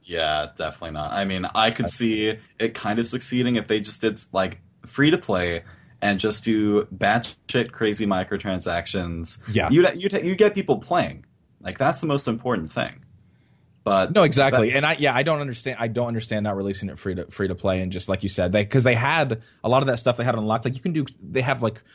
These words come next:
Speaker 2: customization where they have all these logos and, and different
Speaker 1: <laughs>
Speaker 2: sprays and stuff. You can put them directly, like, there's no, like, you can put a,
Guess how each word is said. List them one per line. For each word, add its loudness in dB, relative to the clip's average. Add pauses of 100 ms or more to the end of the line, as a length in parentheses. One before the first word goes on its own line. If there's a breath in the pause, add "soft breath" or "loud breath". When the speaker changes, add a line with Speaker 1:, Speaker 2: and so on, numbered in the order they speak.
(320 soft breath)
Speaker 2:
customization 0
where 0
they 0
have 2
all 2
these -2
logos 2
and, -2
and -2
different -4
Speaker 1:
<laughs> -2
Speaker 2:
sprays 0
and -4
stuff. 0
You 0
can 2
put 0
them 0
directly, -2 (340 soft breath)
like, -2 (240 soft breath)
there's -4
no, 0
like, -2
you -6
can -2
put 0
a, 4